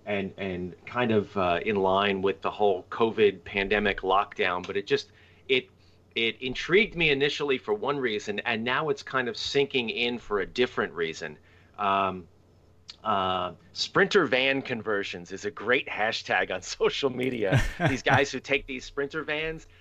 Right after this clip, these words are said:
Speaker 1: and they trick 'em out inside and they turn 'em into, like, a little mobile home. They just look so cool. <laughs> And they just look so fun. Um, and it's probably on par, um,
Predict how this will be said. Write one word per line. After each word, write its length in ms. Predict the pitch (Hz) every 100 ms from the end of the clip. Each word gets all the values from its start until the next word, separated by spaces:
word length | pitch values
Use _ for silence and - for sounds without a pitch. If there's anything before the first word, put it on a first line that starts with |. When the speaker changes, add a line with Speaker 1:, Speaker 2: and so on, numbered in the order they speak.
| -
Speaker 1:
and 160 | 127 127
they 100 | 123
trick 320 | - - 180
'em 100 | 143
out 200 | 127 131
inside 500 | 139 135 - 127 135 135
and 80 |
they 80 | 104
turn 240 | - 127 123
'em 100 | 123
into, 200 | 117 113
like, 180 | 113 107
a 40 |
little 200 | 110 113
mobile 340 | 104 107 110
home. 380 | 104 107 113 123 - - -
They 120 | 143
just 360 | - 240 - 160
look 200 | 170 -
so 400 | - 143 147 143
cool. 460 | - 123 113 101 - - - -
<laughs> 40 | 127 - 175 151 - - 139 -
And 160 | 190
they 100 | 170
just 240 | 156 226 -
look 160 | 180
so 360 | - 147 139 143
fun. 420 | - 127 117 101 - - - -
Um, 420 | 127 123 120 117 123
and 160 | 135 139
it's 120 | -
probably 500 | - 196 208 170 139
on 200 | 127 120
par, 640 | - 139 123 117 110 -
um, 480 | 104 101 98 98